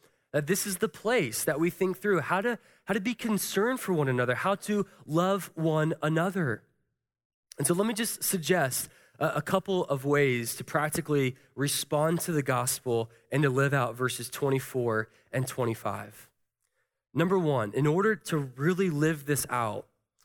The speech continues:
faithful attendance must be a priority. That if you're missing more Sundays than you're attending, it's gonna be really, really difficult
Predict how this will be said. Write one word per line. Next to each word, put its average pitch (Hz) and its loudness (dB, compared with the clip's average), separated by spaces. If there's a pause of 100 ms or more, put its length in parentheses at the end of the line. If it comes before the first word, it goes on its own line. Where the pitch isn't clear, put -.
(100)
faithful 202 0
attendance 147 0
must 147 2
be 156 0
a 127 -4
priority. 120 -2 (1200)
That 147 2
if 156 -2
you're 180 2 (160)
missing 160 2
more 147 2
Sundays 175 2
than 147 2
you're 156 2
attending, 143 0
it's 151 -2
gonna 220 0
be 170 -2
really, 170 0
really 165 2
difficult 143 -2